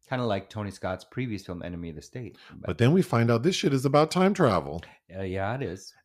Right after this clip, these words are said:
Speaker 2: And it was, pr-, I mean, it kept my attention.
Speaker 1: It did, and there are people I like, in, like Erica Alexander's in the sidelines, but,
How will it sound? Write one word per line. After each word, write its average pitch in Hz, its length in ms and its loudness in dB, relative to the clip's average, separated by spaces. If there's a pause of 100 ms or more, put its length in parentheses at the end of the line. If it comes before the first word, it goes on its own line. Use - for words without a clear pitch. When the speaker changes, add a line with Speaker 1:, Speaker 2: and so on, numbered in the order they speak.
Speaker 2:
And 131 180 4
it 147 40 4
was, 147 200 0
pr-, - 220 -12 (180)
I 123 80 2
mean, 117 180 4
it 117 120 0
kept 131 280 0
my 104 140 0
attention. 82 580 -6 (360)
Speaker 1:
It 226 360 -8
did, 107 300 0
and 113 180 -6
there 120 120 0
are 117 40 0
people 117 340 -8
I 98 80 2
like, 95 280 -4
in, 92 160 -12
like 101 220 -8
Erica 101 260 -6
Alexander's 90 640 -6
in 85 80 -12
the 82 60 -14
sidelines, 85 680 -8
but, 92 280 -6